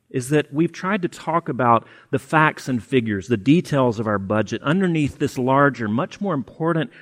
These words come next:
rubric of how giving is important for our souls. That it's more about what God wants for his people than what he wants from his people. I have a,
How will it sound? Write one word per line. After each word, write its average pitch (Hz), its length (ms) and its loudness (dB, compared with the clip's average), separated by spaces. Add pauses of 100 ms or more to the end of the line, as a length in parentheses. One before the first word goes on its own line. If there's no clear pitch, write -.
(180)
rubric 120 560 2
of 123 100 -6
how 156 220 0
giving 120 680 0 (200)
is 131 180 -4
important 147 560 -2
for 127 180 -2
our 98 100 -2
souls. - 760 -10 (840)
That 123 120 -2 (280)
it's 143 180 -4
more 175 200 0
about 143 200 2
what 127 200 -6
God 123 280 0
wants 107 320 -4
for 151 320 -4
his 135 220 -6
people 80 520 -12 (540)
than 113 160 -2
what 117 120 4
he 120 40 4
wants 113 300 -2
from 123 560 -6 (320)
his 117 180 -8
people. 98 480 -12 (880)
I 123 80 -2
have 143 120 4
a, 117 280 6